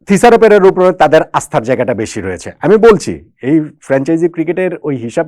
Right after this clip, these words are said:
নিকাশের কারণেই এইটা নিয়ে প্রশ্ন তোলার সুযোগ নেই। কিন্তু যখন আপনি ভাববেন যে এই ফ্র্যাঞ্চাইজি ক্রিকেটটা তো বাংলাদেশেরই,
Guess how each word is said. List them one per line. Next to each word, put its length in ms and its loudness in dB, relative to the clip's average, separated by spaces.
নিকাশের 340 -6
কারণেই 340 -2
এইটা 220 4
নিয়ে 260 4
প্রশ্ন 340 0
তোলার 220 4
সুযোগ 400 0
নেই। 180 2
কিন্তু 180 -4
যখন 240 0
আপনি 240 -4
ভাববেন 540 0
যে 120 -6
এই 60 0
ফ্র্যাঞ্চাইজি 680 -4
ক্রিকেটটা 500 -4
তো 220 -2
বাংলাদেশেরই, 680 -2